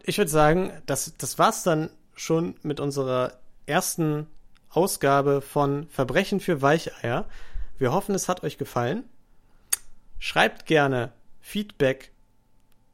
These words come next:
auf unserem Instagram-Kanal, den ich gleich erstellen werde,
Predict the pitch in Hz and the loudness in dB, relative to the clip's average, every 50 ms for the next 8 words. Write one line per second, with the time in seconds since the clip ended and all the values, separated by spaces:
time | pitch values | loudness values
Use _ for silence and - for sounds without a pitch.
0 | _ _ _ _ _ _ _ - - - _ _ - - - - _ _ _ _ | _ _ _ _ _ _ _ -20 -20 -20 _ _ -20 -20 -20 -20 _ _ _ _
1 | 139 135 135 131 123 - - _ - 160 151 147 139 127 127 127 120 127 135 175 | -2 0 0 0 -2 -4 -12 _ -2 -2 0 0 0 0 -2 -2 0 0 0 -2
2 | 180 - 214 190 151 143 135 123 123 - - 123 120 117 117 113 113 117 113 117 | 0 2 2 2 4 4 2 2 2 0 0 0 0 0 0 0 0 0 0 0
3 | 117 - - 131 120 113 123 123 - - - 131 123 123 120 120 123 117 117 123 | -2 -2 0 0 0 0 -2 -4 -6 -2 0 0 2 2 2 2 2 2 2 2
4 | 151 208 - | 0 -2 -2